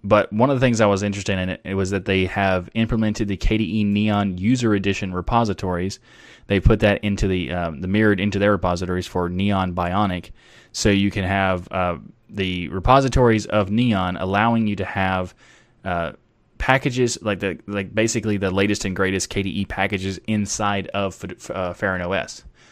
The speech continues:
which is pretty cool. Because Farron O S right now is based on Cinnamon.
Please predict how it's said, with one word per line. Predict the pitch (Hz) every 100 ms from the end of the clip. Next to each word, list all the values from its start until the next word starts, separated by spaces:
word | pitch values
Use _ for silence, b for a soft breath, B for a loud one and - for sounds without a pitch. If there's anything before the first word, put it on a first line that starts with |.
| b -
which | 143 -
is | 120
pretty | 117 95
cool. | - 90 - B B B B _
Because | 107 113
Farron | - 151 143
O | 127
S | 120 -
right | 113 101
now | 113 113
is | 104
based | 101 98 92
on | 90
Cinnamon. | 92 117 127 131